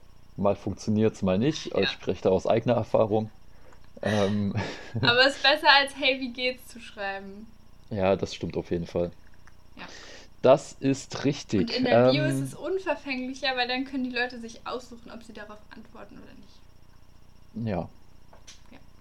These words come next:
Speaker 2: Und
Speaker 1: Gut.
Speaker 2: ist auch besser, als
Speaker 1: Vielleicht
Speaker 2: nichts
Speaker 1: sollte
Speaker 2: in der
Speaker 1: ich's
Speaker 2: Bio
Speaker 1: in
Speaker 2: zu
Speaker 1: meine
Speaker 2: haben.
Speaker 1: Bio, vielleicht soll ich's in meine Bio schreiben.
Speaker 2: Ja. Kannst
Speaker 1: Okay,
Speaker 2: ja dann noch so ein
Speaker 1: ähm.
Speaker 2: Ski-Emoji, oh, Emoji ist wahrscheinlich auch schlecht. Äh, ein Ski-
Speaker 1: Smiley. <laughs>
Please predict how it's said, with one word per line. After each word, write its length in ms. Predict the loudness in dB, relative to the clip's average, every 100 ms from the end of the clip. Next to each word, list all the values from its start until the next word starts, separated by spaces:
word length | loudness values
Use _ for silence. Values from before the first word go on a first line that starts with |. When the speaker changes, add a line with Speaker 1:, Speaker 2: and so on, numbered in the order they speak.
| -20 -20 -14
Speaker 2:
Und 80 | -4
Speaker 1:
Gut. 80 | -2
Speaker 2:
ist 100 | -2
auch 80 | -6
besser, 220 | -8 -2
als 0 |
Speaker 1:
Vielleicht 180 | 0 2
Speaker 2:
nichts 140 | 2
Speaker 1:
sollte 240 | 2 4 4
Speaker 2:
in 0 |
der 60 | 2
Speaker 1:
ich's 80 | 0
Speaker 2:
Bio 60 | 0
Speaker 1:
in 40 |
Speaker 2:
zu 60 | 2
Speaker 1:
meine 180 | 2 2
Speaker 2:
haben. 80 | 2
Speaker 1:
Bio, 320 | 2 2 0 -4
vielleicht 260 | -4 -4 0
soll 120 | -2
ich's 100 | 0
in 60 | -2
meine 160 | -2
Bio 200 | -2 -4
schreiben. 360 | -4 -6 -6 -6 -14
Speaker 2:
Ja. 60 | -20 -20 -20 -20 -20 -20 -20 -20 -20 -20 -20 -20 -20 -18 -18 -18 -18 -20 -20 -16 -2
Kannst 140 | 4
Speaker 1:
Okay, 280 | 6 8 8
Speaker 2:
ja 100 | 8
dann 160 | 8 8
noch 80 |
so 80 | 6
ein 80 | 4
Speaker 1:
ähm. 80 | 2
Speaker 2:
Ski-Emoji, 600 | 2 -2 -4 -6 -8 -10
oh, 260 | -14 -14 -14
Emoji 480 | -14 -14 -16 -16
ist 140 | -16 -12
wahrscheinlich 420 | -12 -12 -16 -18
auch 120 | -18
schlecht. 380 | -18 -18 -18 -18
Äh, 500 | -14 -10 -8 -6 -8 -10 -8 -8 -10 -16 -12 0
ein 320 | 0 2 -2
Ski- 1000 | -2 -2 -2 -4 -8 -8 -10 -10 -12 -14 -18 -20 -20 -20 -20 -20 -18
Speaker 1:
Smiley. 1500 | -14 -8 -8 -8 -6 2 4 6 4 4 4 4 6 6 4 2 2 4 2 0 -2 0
<laughs> 100 | 2